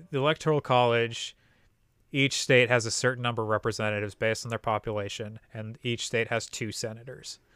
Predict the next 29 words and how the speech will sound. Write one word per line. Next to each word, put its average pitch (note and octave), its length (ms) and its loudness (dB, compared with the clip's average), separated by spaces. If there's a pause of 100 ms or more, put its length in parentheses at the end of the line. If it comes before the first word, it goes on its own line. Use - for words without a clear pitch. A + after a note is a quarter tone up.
(640)
And G#2+ 240 -6 (100)
that A2 360 2
is G#2 120 -4
also G#2+ 320 0
a G2+ 60 -4
thing G#2+ 240 -6
that G#2+ 160 -6
came A2 240 -8
out G#2 180 -8
of A2+ 300 -16 (200)
the C#3 80 -10
Founding A2 360 -8
Fathers. B2 520 -14 (1000)
But A2 360 -2
the E3 120 -4
electoral C#3 500 4
votes A#2+ 480 4
is A2 540 2 (140)
your A#2 160 0
number A#2+ 280 2
of A#2 80 4
representatives G#2 840 2 (100)
and G#2 140 -6
your G2+ 120 -8
number A2 300 0
of G#2 80 -2
senators G#2 520 -4
added A2 400 -4
together. C3 500 -12